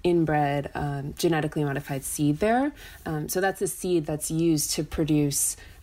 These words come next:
um, commercial hybrid seed that goes to market. And then over the years that followed, this group of guys who worked for the, um, this company, Dabenong, um, which has a s-, subsidiary that works on seed breeding called King's Knower,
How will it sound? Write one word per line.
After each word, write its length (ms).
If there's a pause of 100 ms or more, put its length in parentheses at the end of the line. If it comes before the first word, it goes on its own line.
um, 400
commercial 380
hybrid 340
seed 240
that 120
goes 220
to 140
market. 480 (680)
And 580 (120)
then 160
over 260
the 120
years 220
that 140
followed, 920 (440)
this 280
group 240
of 180
guys 560
who 160
worked 240
for 160
the, 160 (140)
um, 260
this 140
company, 360
Dabenong, 760 (160)
um, 240
which 120
has 140
a 40
s-, 140
subsidiary 540
that 160
works 240
on 340
seed 280
breeding 340
called 240
King's 260
Knower, 440